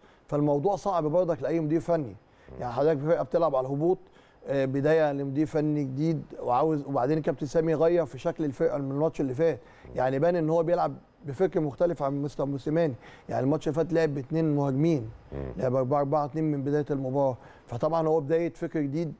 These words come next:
Speaker 1: بالنسبه له بيغير شكل الفرقه.
Speaker 2: وشايف الفكر ده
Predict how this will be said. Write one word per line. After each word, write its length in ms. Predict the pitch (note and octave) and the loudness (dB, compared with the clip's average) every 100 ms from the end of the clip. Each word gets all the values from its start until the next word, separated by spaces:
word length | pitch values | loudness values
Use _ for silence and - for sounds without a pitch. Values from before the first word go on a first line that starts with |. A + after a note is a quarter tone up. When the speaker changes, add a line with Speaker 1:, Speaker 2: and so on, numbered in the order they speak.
| - C3+ | -16 -10
Speaker 1:
بالنسبه 460 | C3+ C3+ B2 D#3 | -6 -4 0 2
له 140 | E3 D3+ - - - | 2 -2 -10 -20 -4
بيغير 340 | C#3 C#3+ D#3 | 0 4 4
شكل 280 | D3 E3 D3 | 2 -2 -2
الفرقه. 240 | C#3 D#3 D3+ D#3+ | -2 0 2 2
Speaker 2:
وشايف 60 | B2+ | -2
الفكر 360 | E2 G2+ - | -4 -8 -6
ده 340 | F2 G2+ G#2 | 0 2 2